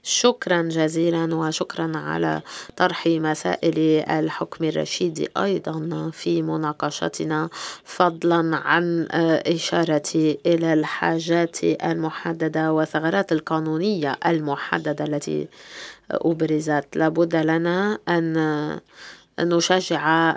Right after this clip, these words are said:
المبادرات أو المداخلات الأخرى أن تكون أكثر رجاءً، أن تعلق على الأسئلة المحددة التي تم طرحها على الشاشة أو من مشاركين من دول أخرى رجاءً.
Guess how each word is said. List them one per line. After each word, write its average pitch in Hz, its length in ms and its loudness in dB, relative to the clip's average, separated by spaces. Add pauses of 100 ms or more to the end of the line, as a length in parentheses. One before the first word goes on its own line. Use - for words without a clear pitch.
المبادرات 160 920 2
أو 160 260 4
المداخلات 180 800 4
الأخرى - 380 0
أن 165 200 0
تكون 180 440 2
أكثر 160 520 2
رجاءً، 165 320 4 (200)
أن 165 80 2
تعلق 165 680 4 (380)
على 175 340 6
الأسئلة 170 760 4
المحددة 165 1200 2
التي 165 580 4
تم 165 540 2
طرحها 156 540 2
على 160 400 4
الشاشة 175 580 0 (400)
أو 208 240 4
من 175 540 0
مشاركين 165 840 0
من 170 300 -2
دول 165 320 2
أخرى 151 300 -4
رجاءً. 160 520 -4